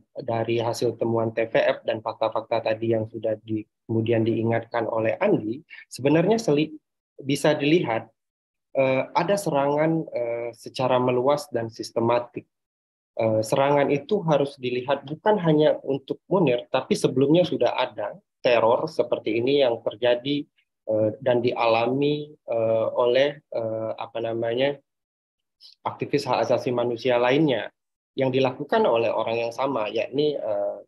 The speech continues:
intelijen non-organik, eh, bin almarhum, eh, Polikarpus. Nah, eh, sistematis itu, eh,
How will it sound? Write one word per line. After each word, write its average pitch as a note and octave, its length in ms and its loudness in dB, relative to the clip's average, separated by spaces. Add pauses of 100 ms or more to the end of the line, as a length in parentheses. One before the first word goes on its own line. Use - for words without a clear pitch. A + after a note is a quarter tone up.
(580)
intelijen C3 720 2
non-organik, B2 800 -2
eh, G#2+ 240 -8 (160)
bin F3 400 0
almarhum, A2+ 720 -2
eh, A2 640 -2 (220)
Polikarpus. A#2 920 -2 (480)
Nah, A2+ 320 0
eh, D3 720 4 (320)
sistematis E3 880 2
itu, C#3+ 480 -2 (240)
eh, B2 320 2